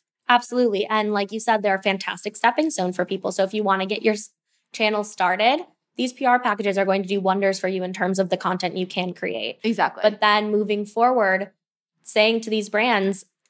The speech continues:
Speaker 1: "I know my worth and I know that I'm worth a full sponsorship instead of this free package," especially when your community is as large and as engaged as someone like Samantha's. It's an incredible tool to have and a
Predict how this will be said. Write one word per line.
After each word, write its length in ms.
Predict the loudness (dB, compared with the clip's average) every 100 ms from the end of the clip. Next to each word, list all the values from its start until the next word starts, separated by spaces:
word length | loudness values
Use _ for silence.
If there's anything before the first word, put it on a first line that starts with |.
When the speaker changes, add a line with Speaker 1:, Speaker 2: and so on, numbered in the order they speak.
| -2
Speaker 1:
"I 180 | 0
know 180 | 2 0
my 220 | 0 0
worth 400 | 2 4 4 2 -6
and 100 | -2
I 120 | 0 0
know 240 | 0 0
that 180 | 2 2
I'm 220 | 2 2
worth 200 | 0 0 2
a 160 | 0
full 260 | 0 -4 -4
sponsorship 680 | 0 0 2 -2 0 0 0
instead 340 | -4 -2 0
of 140 | 0
this 320 | 2 2 0 -10 _ _ _ _
free 320 | -8 -6 -2
package," 580 | 0 0 2 0 0 -2
especially 480 | -2 0 0 0
when 200 | 2 2
your 120 | 0 -2
community 540 | -4 -2 0 2 0
is 180 | 0 -4 _ _ _ _
as 260 | 0 0 0
large 420 | 2 4 2 0
and 100 | -2
as 180 | 0 0
engaged 420 | -2 -2 -2 -2 -4
as 120 | -2
someone 240 | -2 -2
like 160 | -4 -8
Samantha's. 600 | -4 -4 -2 -4 -8 -10 _ _ _
It's 160 | -8 -6
an 80 | -4
incredible 460 | -2 0 2 0
tool 260 | -2 0 0
to 100 | -2
have 500 | -2 0 0 0 -4 -2
and 400 | 0 0 -2 -4
a 540 | -2 -2 -4 -8 -12